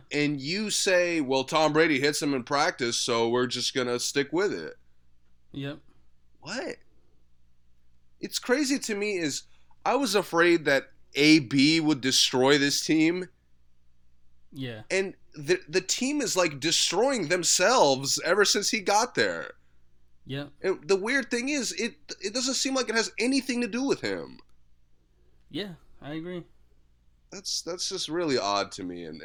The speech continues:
Speaker 1: and this whole Bruce Arians, Tom Brady thing is getting worse and worse. I-, it's almost like B-,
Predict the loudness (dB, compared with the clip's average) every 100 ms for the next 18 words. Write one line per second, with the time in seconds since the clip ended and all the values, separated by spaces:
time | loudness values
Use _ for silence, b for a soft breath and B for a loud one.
0 | -14 -10 -8 -6 -6 -2 0 0 -4 b
1 | b b b _ -2 0 2 2 2 2
2 | 0 -2 -2 -2 0 2 4 4 2 0
3 | -2 -4 -4 -4 -6 -6 -2 2 2 2
4 | -2 -2 -6 -8 -4 0 2 2 2 -2
5 | -4 -6 -10 _ _ _ _ _ _ _
6 | _ _ -20 -16 -12 -8 -6 -4 -4 -4
7 | -4 -2 -2 -4 -16 _ -18 -16